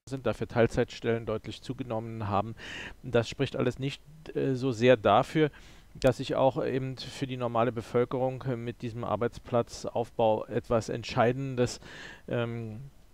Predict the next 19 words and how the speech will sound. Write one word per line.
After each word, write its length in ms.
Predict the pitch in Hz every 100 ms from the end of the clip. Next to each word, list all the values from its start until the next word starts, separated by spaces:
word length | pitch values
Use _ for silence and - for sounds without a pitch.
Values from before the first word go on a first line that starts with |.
| - _ -
bewegt. 640 | 120 117 92 117 165 -
Und, 280 | 120 120 117
ähm, 280 | 127 120 120
das 220 | 113 -
hat 160 | 160 165
dann 140 | 156
wiederum 340 | 147 143 147 117
auch 180 | 131
zur 220 | - - 160
Folge, 400 | - 113 127 156 - - - -
dass 560 | - - 139 120 120 -
eben, 420 | - 135 139 139 - - -
ähm, 440 | 131 135 139 143 147
ja, 220 | 139 - - -
das 240 | 123 -
Konsumverhalten 1120 | - 131 135 233 - 113 110 113 - 170 - 120
nicht 200 | 110 -
so 180 | 143 131
wirklich 500 | 113 - 127 147